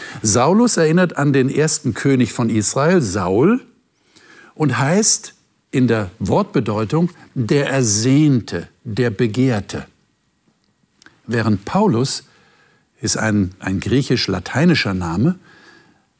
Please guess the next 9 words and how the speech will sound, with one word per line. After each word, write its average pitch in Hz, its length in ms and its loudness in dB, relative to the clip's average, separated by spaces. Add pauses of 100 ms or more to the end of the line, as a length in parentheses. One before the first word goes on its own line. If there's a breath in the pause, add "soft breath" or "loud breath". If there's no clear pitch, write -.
(140)
der 127 340 0 (200)
klein 139 640 -2
heißt, - 500 -12 (240)
der 113 140 -4
Kleine, 131 560 0
der 101 180 -2
Geringe. 110 540 0 (400)
Und 107 160 -4
wahrscheinlich 120 640 -2